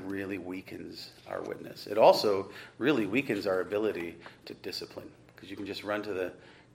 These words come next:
church down the street and they're not gonna ask any questions <laughs> 'cause they just want your butt in the pews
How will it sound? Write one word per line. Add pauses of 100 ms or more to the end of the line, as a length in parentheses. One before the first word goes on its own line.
church
down
the
street
and
they're
not
gonna
ask
any
questions
<laughs>
'cause
they
just
want
your
butt
in
the
pews